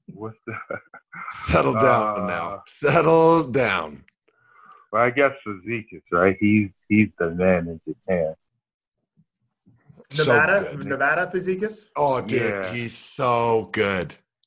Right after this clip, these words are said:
Speaker 2: He's,
Speaker 1: Yeah.
Speaker 2: it's frustrating 'cause you look at him, Jack, and, and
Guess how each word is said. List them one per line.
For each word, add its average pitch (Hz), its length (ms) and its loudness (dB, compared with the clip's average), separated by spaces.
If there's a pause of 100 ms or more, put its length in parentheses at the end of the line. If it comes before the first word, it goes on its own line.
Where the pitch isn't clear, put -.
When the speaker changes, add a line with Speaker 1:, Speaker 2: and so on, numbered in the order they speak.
(240)
Speaker 2:
He's, 123 540 0
Speaker 1:
Yeah. 90 120 -18
Speaker 2:
it's - 280 0
frustrating 117 840 0 (280)
'cause 135 160 0
you 175 160 4
look 180 240 4
at 151 180 6
him, 170 140 4
Jack, 165 480 2 (520)
and, 131 400 0
and 147 320 2